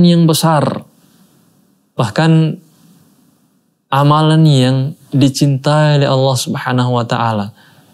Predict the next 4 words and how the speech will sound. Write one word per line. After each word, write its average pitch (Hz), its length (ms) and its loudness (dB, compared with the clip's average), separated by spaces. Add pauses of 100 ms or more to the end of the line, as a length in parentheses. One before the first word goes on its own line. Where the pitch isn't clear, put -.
(160)
Orang 160 400 2
yang 139 400 0
memperbanyak 135 960 -2
doa, 135 480 -4